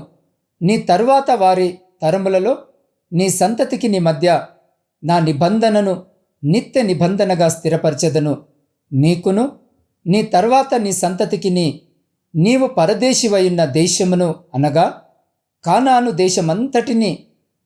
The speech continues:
నీ స్వాస్థ్యముగా ఇచ్చి, వారికి దేవుడనై యుందునని అతనితో చెప్పెను అన్న వచనముల ప్రకారము, అబ్రహాము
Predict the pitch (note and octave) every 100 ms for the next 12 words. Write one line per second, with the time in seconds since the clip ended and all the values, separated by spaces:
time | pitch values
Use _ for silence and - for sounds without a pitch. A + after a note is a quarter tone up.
0 | D#3+ E3 D#3+ D#3 D#3+ G#3 - G#3+ F#3+ F3
1 | E3 C#3+ C3+ - D3+ B2+ - _ _ _
2 | - D3+ F3+ E3+ E3 B2 F#3+ G#3+ G3+ F3+
3 | E3 D3+ D3+ D#3 D3+ D3+ C#3+ - _ _
4 | _ C3+ C3 D3+ C#3+ D3+ C3 D#3 D3 E3
5 | D3+ - - _ _ _ C#3+ D3 E3+ A#3
6 | G3 D#3 C3 C#3 D#3 D3 E3+ C4 - _
7 | _ _ _ C3+ C3+ F3 E3 E3+ A3 A3
8 | -